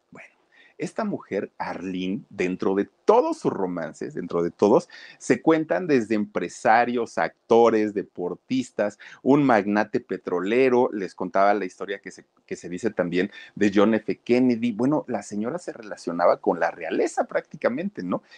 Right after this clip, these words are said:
Gente de, de mucho poder allá en Estados Unidos. Bueno, pues fíjense nada más. Muy enamoradizos los papás de Lorenzo Lamas, mucho.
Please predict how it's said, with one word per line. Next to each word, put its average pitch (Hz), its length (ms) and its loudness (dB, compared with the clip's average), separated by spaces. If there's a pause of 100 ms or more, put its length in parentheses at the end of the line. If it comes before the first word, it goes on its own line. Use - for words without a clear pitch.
(140)
Gente 135 520 0
de, 98 240 0
de 87 100 -8
mucho 127 400 -4
poder 90 480 -2
allá 82 200 -6
en 85 100 -12
Estados 78 400 -12
Unidos. 143 380 -6 (360)
Bueno, 82 260 -4 (300)
pues 131 160 6
fíjense 170 340 0
nada 95 240 2
más. - 260 -14 (800)
Muy 139 240 0
enamoradizos 104 920 -6
los 85 220 -8
papás - 520 -2
de 98 140 -6
Lorenzo 82 400 -8
Lamas, 73 380 -10
mucho. 160 540 2